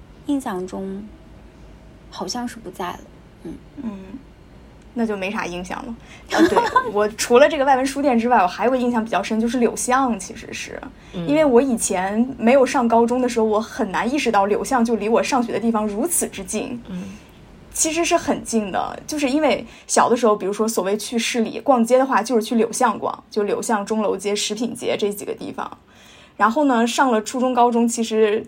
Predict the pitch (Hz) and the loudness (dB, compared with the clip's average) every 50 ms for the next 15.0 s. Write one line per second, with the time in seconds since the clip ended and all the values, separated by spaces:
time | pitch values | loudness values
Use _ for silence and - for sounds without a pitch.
0 | - _ - - 370 330 262 220 190 131 - 226 - 240 226 226 202 - - - | -10 _ -8 -6 -4 -2 0 -2 -2 -2 -4 -4 -4 -2 0 0 0 0 -2 -4
1 | - - - - - 240 233 233 220 226 226 - - 330 311 233 - - 185 208 | -8 -8 -4 0 2 2 2 2 2 0 0 0 0 -2 -2 -2 0 0 -2 -2
2 | 262 277 277 233 - - 254 233 247 240 - - 359 349 285 202 - - - 233 | 0 0 2 2 4 4 2 2 2 0 -4 -4 0 2 2 2 2 0 -4 -12
3 | - - - - - - - - - - - _ _ _ _ - - 220 220 226 | -18 -20 -20 -20 -20 -20 -20 -20 -20 -20 -20 _ _ _ _ -4 0 2 4 4
4 | 285 262 240 175 208 220 - 277 240 247 247 247 254 214 208 226 269 240 240 233 | 4 4 4 2 0 0 2 4 4 6 4 2 0 -2 -2 0 0 0 -2 0
5 | 254 240 214 208 - - 220 208 214 226 240 214 208 208 214 202 214 208 202 208 | 2 2 2 2 0 -2 -2 0 0 0 0 0 0 0 0 -2 -2 0 0 2
6 | 208 208 202 - 202 202 214 - 233 208 202 208 - - - - - - - - | 2 2 0 -4 -6 -6 -4 -4 -4 -4 -4 -6 -6 -6 -8 -10 -10 -8 -8 -6
7 | - - - - - - - - - _ _ _ _ _ _ _ _ _ _ - | -8 -10 -12 -18 -20 -20 -20 -20 -20 _ _ _ _ _ _ _ _ _ _ -2
8 | - 226 466 - 240 233 240 190 160 208 - 220 202 226 - 294 240 220 - 240 | 4 6 6 8 8 6 4 4 2 -2 -2 -2 -2 0 2 2 2 2 4 4
9 | 240 254 240 285 285 294 269 226 - - - - - - 208 - - 226 226 - | 4 4 4 4 4 6 6 4 4 2 -2 -8 -8 -8 -8 -6 -6 -8 -8 -6
10 | 196 196 - 196 202 214 - 214 196 202 208 220 247 294 311 254 226 208 - - | -6 -4 -2 -2 -2 -2 -2 -4 -4 -2 0 2 2 2 4 4 2 2 2 0
11 | 285 254 233 240 233 202 214 233 262 226 202 196 190 214 349 370 - 320 - - | 0 2 2 0 0 0 0 2 2 2 2 0 -2 -6 -6 -4 -4 -4 -4 -6
12 | - 190 185 - 190 - - - - - - 294 262 254 240 240 285 - 269 - | -8 -8 -8 -8 -8 -8 -10 -12 -14 -4 -2 0 2 4 4 4 6 6 4 4
13 | - 190 - 220 226 233 - - 285 247 233 - 277 233 202 - - - 262 262 | 2 2 2 2 2 2 0 -2 -4 -4 -4 -2 -4 -4 -4 -6 -8 -8 -6 -4
14 | 269 269 240 202 220 220 220 220 - - 320 240 170 135 123 113 117 117 - - | -2 -2 -2 0 0 -2 -2 -2 -4 -6 -2 -2 -2 -2 -2 -6 -8 -6 -8 -8